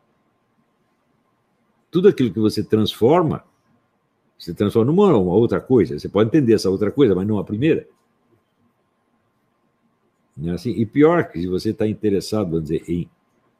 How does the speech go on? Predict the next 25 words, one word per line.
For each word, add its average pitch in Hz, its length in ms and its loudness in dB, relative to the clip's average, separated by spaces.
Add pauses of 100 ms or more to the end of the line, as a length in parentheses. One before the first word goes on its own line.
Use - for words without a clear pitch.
é, 80 300 -8
é, 76 540 -6 (800)
mudar 113 340 4
a 139 80 2
sociedade 101 560 0
humana, 95 380 0 (1800)
É, 82 480 -4
hoje 101 140 2
em 107 40 2
dia 117 120 6
todo 107 240 4
mundo 139 240 6
tá 90 100 2
interessado. 82 600 -4 (320)
Todo-, 139 200 2
todos, 143 460 2
todos 135 160 0
são 120 100 2
transformadores 101 680 0
do 95 80 -4
mundo 110 380 0
hoje. - 200 -12 (600)
Não 80 80 -12
é - 20 -8
isso? - 140 -16